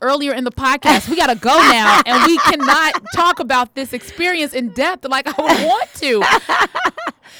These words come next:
Speaker 2: But,
Speaker 1: What?
Speaker 2: but the one thing that I do, I'm very mindful of on stage, and I don't think, I think I'm more mindful of this because I watch people,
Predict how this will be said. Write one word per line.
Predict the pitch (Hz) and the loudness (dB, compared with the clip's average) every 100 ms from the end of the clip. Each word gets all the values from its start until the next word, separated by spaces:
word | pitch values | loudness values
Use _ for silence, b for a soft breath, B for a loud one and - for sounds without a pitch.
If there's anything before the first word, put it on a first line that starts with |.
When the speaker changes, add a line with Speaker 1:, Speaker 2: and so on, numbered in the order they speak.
| B B | B B
Speaker 2:
But, | |
Speaker 1:
What? | 262 294 302 285 392 202 | 4 6 6 4 2 -2
Speaker 2:
but | 233 254 - | 0 0 0
the | 220 | -4
one | 202 214 | -4 -6
thing | 220 226 220 | -4 -6 -4
that | 196 | -4
I | 185 | -4
do, | 170 185 180 180 170 - | -6 -6 -4 -6 -8 -10
I'm | 175 170 | -10 -6
very | 180 180 | -6 -4
mindful | 165 165 165 165 - 175 | -6 -8 -10 -10 -10 -10
of | 170 | -10
on | 175 170 | -10 -12
stage, | - 170 175 175 175 | -10 -10 -8 -12 -14
and | - 160 | -14 -14
I | |
don't | 165 - 165 - | -14 -10 -10 -10
think, | _ - 165 165 - _ b b b b | _ -12 -12 -12 -18 _ b b b b
I | 175 | -8
think | - 247 240 | -4 -4 -2
I'm | 208 | -4
more | 190 196 | -4 -4
mindful | 190 190 190 - 180 | -4 -6 -8 -8 -8
of | 165 165 | -8 -8
this | 180 | -10
because | - 175 - 175 | -12 -16 -10 -8
I | 165 165 | -6 -8
watch | 165 156 - | -8 -10 -12
people, | - 175 - 165 | -16 -16 -10 -12